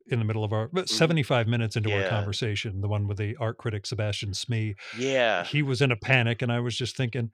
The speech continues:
Speaker 1: "If it's lost, we lost it. If, if, if Zencastr did a good job and cached
Speaker 2: Yeah.
Speaker 1: everything and, and saves it, then we saved it," but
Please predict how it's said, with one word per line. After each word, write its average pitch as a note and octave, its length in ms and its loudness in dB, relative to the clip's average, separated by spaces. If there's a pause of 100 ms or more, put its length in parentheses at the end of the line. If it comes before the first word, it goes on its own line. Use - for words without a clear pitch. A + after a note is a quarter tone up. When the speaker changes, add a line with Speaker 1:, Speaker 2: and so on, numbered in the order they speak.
(240)
Speaker 1:
"If A#2 160 -2
it's A2+ 160 -8
lost, C3+ 580 -4 (600)
we A#2+ 160 -2
lost E3 400 -2
it. G#2 200 -2
If, D#3 240 -2
if, D3+ 260 -2
if C#3+ 400 -2 (140)
Zencastr C3+ 680 0
did B2+ 120 -2
a B2 40 0
good C3+ 200 0
job C#3 340 2
and A2+ 140 -2
cached C3 380 0
Speaker 2:
Yeah. C#3 60 2
Speaker 1:
everything C#3 440 -2
and, B2 100 0
and A#2+ 180 -4
saves D#3+ 300 -2
it, F3+ 120 -2 (180)
then B2+ 240 -2
we C#3 80 -4
saved E3 340 -2
it," E3 120 -4 (100)
but A#2 160 -2